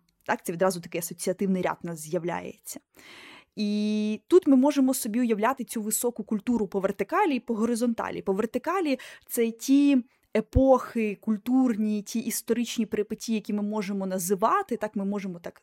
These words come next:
називаємо бароко, і все чітко собі уявляємо, е,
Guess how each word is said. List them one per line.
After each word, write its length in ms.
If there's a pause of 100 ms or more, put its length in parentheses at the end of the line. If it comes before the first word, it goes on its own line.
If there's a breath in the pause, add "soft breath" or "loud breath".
називаємо 440
бароко, 520
і 40
все 180
чітко 320
собі 280
уявляємо, 800 (440 loud breath)
е, 360